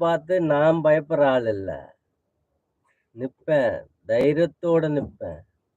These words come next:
ஆனா, அந்த பச்சோந்தி கூட்டங்கள் வந்து பிளான் பண்ணிட்டு இருக்குது, விட மாட்டேன். பல இடத்துல விளையாண்டுட்டு இருக்குது.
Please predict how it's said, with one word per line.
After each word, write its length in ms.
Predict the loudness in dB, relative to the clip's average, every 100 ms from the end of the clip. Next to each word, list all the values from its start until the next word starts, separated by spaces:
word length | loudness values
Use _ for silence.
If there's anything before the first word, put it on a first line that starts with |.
| _ _ _ _ _ _ _
ஆனா, 120 | -10
அந்த 180 | -8 -8 -6
பச்சோந்தி 540 | -6 -6 -4 -4 -2 -4
கூட்டங்கள் 560 | -6 -10 -2 0 2 0
வந்து 280 | 0 -2 -8 -14 -6
பிளான் 240 | -6 -6
பண்ணிட்டு 360 | -8 -12 -14 -14
இருக்குது, 320 | -14 -10 -10 -10 -10 -10 -10 -12 -14 _ _ _ _ _
விட 120 | -16
மாட்டேன். 440 | -10 -10 -12 -20 _ _ _ -16 -14 -14 _ _ _ _ _ _ _ _ _ _ _
பல 200 | -2 4 6 6
இடத்துல 360 | 4 0 0 2
விளையாண்டுட்டு 500 | 4 4 4 2 -2
இருக்குது. 380 | -4 -4 2